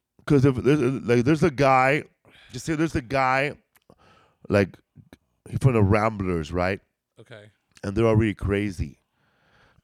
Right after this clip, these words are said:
Speaker 1: and, um, someone needs to put,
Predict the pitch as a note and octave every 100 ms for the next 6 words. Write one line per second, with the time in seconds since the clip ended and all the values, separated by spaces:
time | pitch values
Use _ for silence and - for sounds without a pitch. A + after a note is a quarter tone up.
0 | - G#2+ G#2+ F#2+ F#2+ F#2 F2 D#2 - _
1 | _ _ _ _ _ _ _ _ _ _
2 | _ _ - C3 B2+ C3 C3+ A#2 - C3+
3 | C3